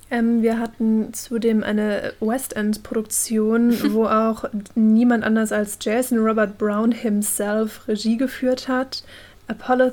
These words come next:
Speaker 1: Theater, zweiundzwanzigster August zweitausendzwölf, also knapp vier Jahre später. Ähm, die ganze glorreiche Inszenierung hat auch lang gehalten, nämlich <laughs> vergesst alles, was ihr davor gehört habt vor ein paar Monaten.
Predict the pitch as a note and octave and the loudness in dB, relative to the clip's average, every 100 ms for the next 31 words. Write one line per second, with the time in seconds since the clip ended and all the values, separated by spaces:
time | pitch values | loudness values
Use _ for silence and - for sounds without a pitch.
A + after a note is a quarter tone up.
0 | - A#3 A3+ A3 A3 G#3+ - - A3+ A3+ | 0 0 0 -2 -2 -2 -4 -2 0 0
1 | G3+ A3 - G3+ G3+ A3 A3 - G#3+ G#3+ | -4 -8 -4 -2 0 -2 -4 -8 -6 -4
2 | A3 G#3+ G#3 - G#3+ A#3+ C4 A3+ G#3+ - | -4 -6 -6 -6 0 2 2 0 -6 -8
3 | G#3 - A#3 G#3 G3+ G3+ - B3+ B3+ B3 | -10 -6 -2 -2 -4 -6 0 0 2 0
4 | B3 - - - - _ - - A#3 A#3 | 0 -6 -18 -20 -20 _ -12 -2 2 4
5 | A3+ A3+ A#3+ - A#3+ A3 A3 A#3 A3+ A3+ | 4 2 0 2 2 2 4 4 4 0
6 | A3 A3+ A3 - G#3+ A#3 A3 A3+ A3 - | 0 0 0 0 2 2 2 0 0 0
7 | G#3+ G#3 - - - - A3+ A3+ A3 G#3+ | 0 -2 -10 -16 -12 -2 0 2 2 2
8 | A#3+ B3+ - B3+ A3 A3 A3+ - - - | 2 2 2 2 4 2 0 -2 -12 -10
9 | G#3+ - - - - - - - C4 A#3 | -8 -10 -12 -14 -12 -12 -12 -2 2 4
10 | C#4 A#3 B3+ C#4+ A3+ A3+ A3+ G#3+ G#3+ - | 4 4 6 6 6 -2 0 -2 -2 -6
11 | A3+ A3+ A3+ A3 A3 A3 A#3+ - A#3+ A3 | -4 -4 -4 -4 -4 -4 -6 -8 -2 -2
12 | A3 A3 G#3 A3 G#3 G#3 G#3 | -2 -2 -2 -2 -4 -4 -4